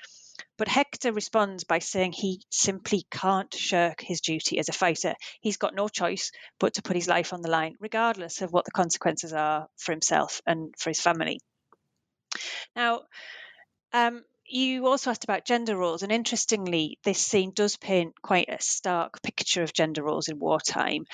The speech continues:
not only in terms of the emotions that it depicts, but also, um, in terms of, of who's doing what here. Andromache's left behind to care for the child. Um, she does have,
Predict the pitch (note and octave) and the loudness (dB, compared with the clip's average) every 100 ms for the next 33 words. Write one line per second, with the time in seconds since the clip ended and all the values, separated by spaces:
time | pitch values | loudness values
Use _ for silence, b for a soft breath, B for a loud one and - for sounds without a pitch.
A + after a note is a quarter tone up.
0 | B B A3 G#3+ A3 G#3+ F#3+ F3+ F#3 F3 | B B -4 0 2 2 -2 -2 -2 -2
1 | E3+ E3+ D#3+ F3+ A3+ - G#3+ G#3+ G#3 A3 | -2 -2 0 4 2 2 -4 0 0 2
2 | G#3+ G3+ - F#3+ F#3+ F#3 - - F3+ F3 | 0 0 -2 -2 0 0 -2 -2 0 2
3 | F3 - E3+ E3+ E3+ E3+ - F3 E3 E3 | 0 0 0 0 -4 -6 0 0 2 -2
4 | D#3 - - - F#3+ E3+ F3+ E3 E3 F3 | -2 -4 -2 0 0 0 0 0 2 0
5 | - - D#3+ D3 D3+ B B B F#3 F3+ | 0 0 -4 0 0 B B B -2 4
6 | F#3+ F#3 G3 F#3+ F3 - A2+ F#3+ F#3 - | 4 2 -4 0 0 0 0 2 2 0
7 | - F3+ - - D#3 - B3 C4 C4+ - | 0 0 -2 -6 -10 -2 0 0 -2 -8
8 | B B B - F#3+ F3 E3 E3 E3 - | B B B -4 0 0 -2 -6 -16 -4
9 | - G3+ G#3 F#3+ - F#3+ E3+ E3 D#3+ | -2 0 2 0 0 0 2 2 0